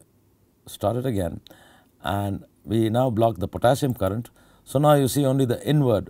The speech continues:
uh, sodium current. So sodium activation and sodium inactivation. It inactivates, and even though it's held,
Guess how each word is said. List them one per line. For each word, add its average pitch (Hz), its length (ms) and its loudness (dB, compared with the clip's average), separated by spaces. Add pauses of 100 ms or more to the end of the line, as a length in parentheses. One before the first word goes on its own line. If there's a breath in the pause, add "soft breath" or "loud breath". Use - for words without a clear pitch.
uh, 95 400 2
sodium 110 360 0
current. 90 340 -2 (480 loud breath)
So 104 220 -4
sodium 123 380 -2 (120)
activation 139 720 -2
and 104 180 -6
sodium 120 260 0
inactivation. 104 800 -4
It 82 120 -12
inactivates, 120 760 -2
and 90 200 -6
even 123 400 -2
though 120 400 2
it's - 260 -10
held, 113 340 2